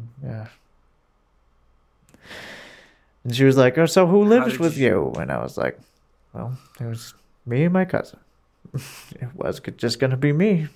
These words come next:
Speaker 1: but, you know, some things went, some things happened. So it's me and my cousin and my cat and my dog now.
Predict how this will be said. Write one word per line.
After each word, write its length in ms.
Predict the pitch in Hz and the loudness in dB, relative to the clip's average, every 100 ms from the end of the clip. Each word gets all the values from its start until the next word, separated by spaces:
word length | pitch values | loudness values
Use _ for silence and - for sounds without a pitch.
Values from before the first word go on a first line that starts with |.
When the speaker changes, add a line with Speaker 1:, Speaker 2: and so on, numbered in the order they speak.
| _ _ _ | _ _ _
Speaker 1:
but, 280 | - 107 - - - - | -6 -4 -6 -12 -14 -8
you 80 | |
know, 220 | 107 113 123 | -4 -4 -6
some 160 | - 107 | -8 -6
things 340 | 143 151 160 | -2 0 0
went, 220 | 160 160 165 | -2 -4 -4
some 180 | 151 156 | -8 -4
things 200 | 185 175 | -4 -2
happened. 340 | - - - _ _ _ | -4 -6 -20 _ _ _
So 260 | - - 123 135 - _ _ _ | -8 -8 -8 -14 -18 _ _ _
it's 140 | _ - 113 | _ -14 -4
me 120 | 139 | 0
and 100 | 143 | 2
my 100 | 131 | 2
cousin 380 | 98 - - - _ _ _ _ _ _ _ _ _ _ _ - | 0 -4 -8 -16 _ _ _ _ _ _ _ _ _ _ _ -14
and 140 | 107 | -8
my 100 | 113 | -6
cat 260 | 113 - - _ | -4 -2 -4 _
and 120 | - - | -10 -8
my 100 | - | -6
dog 240 | - - - _ _ _ _ _ _ _ - | -6 -8 -12 _ _ _ _ _ _ _ -14
now. 220 | - | -12